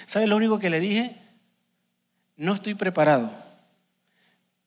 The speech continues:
pero voy a ser obediente". ¿Y la obediencia qué trae? Bendición. Así que, hermano,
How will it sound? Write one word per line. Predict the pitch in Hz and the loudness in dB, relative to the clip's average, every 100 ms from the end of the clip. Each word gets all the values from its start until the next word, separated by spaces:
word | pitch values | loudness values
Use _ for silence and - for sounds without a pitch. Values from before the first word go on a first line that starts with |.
| _ _ _ _ | _ _ _ _
pero | - 139 135 | -8 -4 -2
voy | 139 185 | 0 0
a | 175 | 0
ser | 170 185 | 0 2
obediente". | 151 120 117 110 - - - - _ _ _ _ _ _ _ _ _ _ _ _ _ | 2 2 0 -2 -4 -12 -18 -20 _ _ _ _ _ _ _ _ _ _ _ _ _
¿Y | 156 | 0
la | 156 | 6
obediencia | 151 156 202 220 214 | 6 6 6 6 4
qué | 202 | 2
trae? | 196 226 302 285 - - - - _ _ _ _ _ | 4 6 6 2 -4 -16 -20 -20 _ _ _ _ _
Bendición. | 139 127 123 143 120 113 - - _ _ - - - | 0 2 2 0 0 -2 -12 -20 _ _ -20 -20 -8
Así | 156 233 | -2 0
que, | 226 180 - - - | 2 0 -2 -14 -12
hermano, | 131 160 339 262 | -4 2 6 6